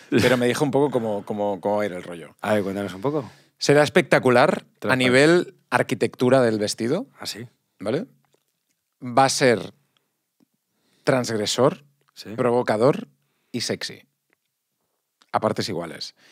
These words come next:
Speaker 1: Y dice que es mucho mejor que cualquiera que haya hecho. O sea, todo el mundo está esperando un poco el, el vestido de la Pedroche
Speaker 2: Sí.
Speaker 1: y, pues,
Speaker 2: Pero todos los años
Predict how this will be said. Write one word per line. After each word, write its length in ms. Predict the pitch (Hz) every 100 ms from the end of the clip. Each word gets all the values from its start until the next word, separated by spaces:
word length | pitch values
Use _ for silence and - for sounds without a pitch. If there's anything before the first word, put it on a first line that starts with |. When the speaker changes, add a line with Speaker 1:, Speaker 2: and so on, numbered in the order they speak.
| - _ -
Speaker 1:
Y 80 | 131
dice 320 | 139 139 175
que 160 | 143 143
es 160 | 123
mucho 380 | 135 131 147 160
mejor 360 | 131 147 160 -
que 340 | 120 110 98
cualquiera 340 | 104 104 113 98
que 80 |
haya 240 | 95 85 78
hecho. 220 | 73 -
O 160 | - -
sea, 360 | 107 92 87 85
todo 80 |
el 60 | 104
mundo 120 | 110
está 140 | - 120
esperando 260 | 123 113
un 60 | 110
poco 160 | 104 113
el, 80 | 101
el 80 | 98
vestido 220 | 92 107
de 60 | 107
la 80 | 110
Pedroche 440 | 113 127 - 185 - - _ -
Speaker 2:
Sí. 100 | - -
Speaker 1:
y, 360 | 101 101 98 92
pues, 360 | - 87 - -
Speaker 2:
Pero 200 | 98 95
todos 180 | 110 110
los 140 | 113
años 100 | 113